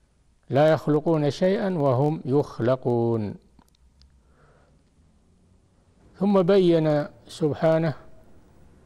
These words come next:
أنهم لن ينتصروا من هذا الذباب لو أنه أخذ وسلب شيئا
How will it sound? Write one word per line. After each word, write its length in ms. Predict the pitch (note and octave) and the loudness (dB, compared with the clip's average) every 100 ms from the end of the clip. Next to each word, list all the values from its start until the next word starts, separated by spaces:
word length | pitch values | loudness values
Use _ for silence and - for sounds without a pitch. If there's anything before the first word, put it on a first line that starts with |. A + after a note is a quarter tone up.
| - _ _ _ _ _ _ - | -20 _ _ _ _ _ _ -4
أنهم 580 | E3 E3+ D3 B2+ C#3+ C3 | -2 2 2 2 2 2
لن 280 | C#3 E3 D#3 | 2 2 2
ينتصروا 720 | D3 C3+ - D3+ - C#3 C3+ | 0 0 0 -2 0 0 2
من 180 | C3 B2+ | 0 0
هذا 280 | C3 C#3 C3 | 2 2 0
الذباب 600 | A2+ A#2 A#2 B2 A#2 A#2 - - - - - - - - _ _ _ _ - - | -2 -2 0 2 2 0 -6 -20 -20 -20 -20 -20 -20 -20 _ _ _ _ -20 -4
لو 260 | B2 C#3 C#3 | 0 2 2
أنه 720 | D3 C3+ C#3+ A#2+ C3+ B2+ - - - _ - - _ - - _ - - - | 0 2 0 0 0 -2 -4 -16 -20 _ -20 -20 _ -20 -20 _ -20 -12 -2
أخذ 420 | E3 - C#3+ C#3 | -2 2 2 4
وسلب 640 | C3 B2+ - D#3 C#3+ B2+ | 2 2 0 2 2 2
شيئا 640 | B2 - D3+ C#3 C#3+ B2+ | -2 0 0 0 -2 -4